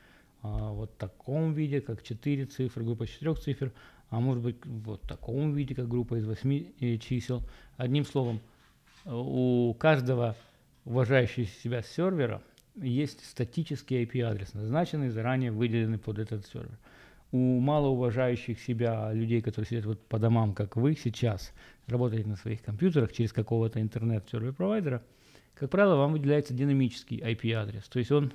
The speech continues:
не закреплен за вами. И, может быть, сегодня у вас один I P адрес, а завтра другой.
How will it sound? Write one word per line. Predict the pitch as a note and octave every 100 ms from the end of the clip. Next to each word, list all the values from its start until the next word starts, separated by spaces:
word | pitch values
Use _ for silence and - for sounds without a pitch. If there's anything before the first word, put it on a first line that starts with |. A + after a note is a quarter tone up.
| -
не | - B2 C3+ C3+ D#3 -
закреплен | A#2 A#2 A#2+ - A#2+ A#2
за | A2
вами. | G2 G2+ G#2 - _ _ _ _ _ _ _ _ _ -
И, | - C3
может | D3+ D3
быть, | C#3+
сегодня | C#3+ C#3+ C3
у |
вас | B2 A#2+
один | C3 F3+
I | F3
P | D3+
адрес, | D#3 C3+ B2
а | G#2+
завтра | A#2 A2 A2
другой. | G#2 G#2+ B2 F3+